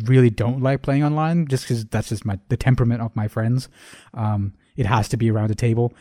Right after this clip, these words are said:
So we only ever end up doing it a couple times a year, and it's hap-, and our next session is next weekend. So I cannot fucking wait.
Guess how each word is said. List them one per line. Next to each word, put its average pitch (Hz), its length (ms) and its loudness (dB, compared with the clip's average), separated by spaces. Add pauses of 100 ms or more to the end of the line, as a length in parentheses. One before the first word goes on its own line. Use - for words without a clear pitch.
(140)
So 135 100 0
we 147 80 8
only 185 160 8
ever 151 200 6
end 131 140 4
up 110 80 0
doing 120 160 2
it 107 60 0
a 101 40 -4
couple 113 280 -4
times 104 240 -2
a 95 60 -4
year, 95 360 -4
and 95 120 -6
it's 95 120 -10
hap-, 127 300 -2
and 123 160 2
our 123 100 6
next 139 280 4
session 147 340 2
is 131 260 2
next 120 300 0
weekend. 107 400 -4 (160)
So - 140 -8
I 104 100 -2
cannot 135 340 2
fucking 120 540 0
wait. 107 260 -2